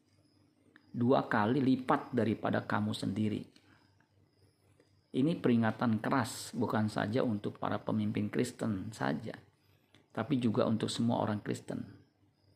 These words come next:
Melakukan misi, tapi jiwa yang dituai menjadi son of hell, orang neraka atau anak neraka, yang dua kali lebih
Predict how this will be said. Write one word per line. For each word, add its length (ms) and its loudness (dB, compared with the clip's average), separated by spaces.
Melakukan 480 2
misi, 480 2
tapi 480 0
jiwa 400 2
yang 160 2
dituai 560 0
menjadi 400 2
son 320 0
of 240 -2
hell, 320 0
orang 400 0
neraka 400 -2
atau 240 -4
anak 240 0
neraka, 480 -2
yang 240 4
dua 240 6
kali 560 2
lebih 320 4